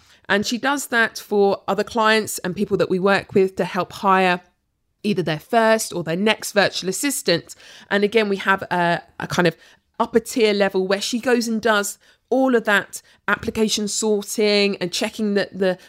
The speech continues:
the match is right for you if you want that service done for you. So she's really great at that. And again, you know, she has a different relationship. She's based in the Philippines. A lot of the virtual assistants that we work with are based in the Philippines. And again, she's just part of that culture. She kind of understands,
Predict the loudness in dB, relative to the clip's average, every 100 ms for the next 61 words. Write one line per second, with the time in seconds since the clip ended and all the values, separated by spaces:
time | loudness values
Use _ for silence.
0 | -2 2 2 0 -4 -4 -2 -2 -2 -2
1 | 0 2 2 -2 -2 -2 -2 -2 -4 -4
2 | -4 0 2 2 -2 0 0 0 -2 -2
3 | 0 -2 -2 2 2 0 _ _ _ _
4 | _ _ -6 -2 4 4 4 0 0 -2
5 | -2 -2 -2 -4 0 0 0 -6 -20 -4
6 | -2 -2 -2 -2 0 0 0 -2 -6 -4
7 | 0 2 2 0 -2 0 0 -2 -10 -4
8 | 2 2 2 -2 -2 0 0 0 -2 -2
9 | -2 0 0 0 -2 -2 -2 -6 -6 -6
10 | -8 -8 -2 0 0 -2 -6 _ _ 0
11 | 0 2 -4 -2 -2 0 -2 -2 -6 -16
12 | -4 -2 0 -4 -4 -6 -4 -2 -4 -6
13 | -2 -2 0 -2 -2 -2 -4 -2 -2 0
14 | 0 -4 -8 -4 0 0 -2 -4 2 2
15 | 2 -2